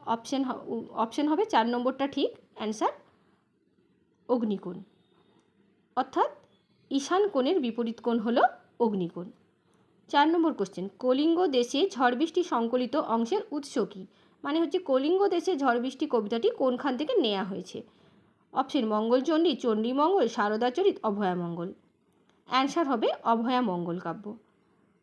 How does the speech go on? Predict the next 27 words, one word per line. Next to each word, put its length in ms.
পাঁচ 300
নম্বর 240
কোশ্চেন, 340
প্রজারা 440
বিষাদ 520
ভেবেছিল 480
কেন? 420
অন্ধকারের 680
ভয়ে, 480
ঘরছাড়া 540
হওয়ার 260
ভয়ে, 300
প্রলয়ের 540
ভয়ে 300
না 120
দেবীর 360
ভয়ে? 300
তিন 180
নম্বর 240
অপশনটা 400
ঠিক, 300
অ্যান্সার 340
প্রলয়ের 480
ভয়ে। 360
ছ 100
নম্বর 320
কোশ্চেন, 320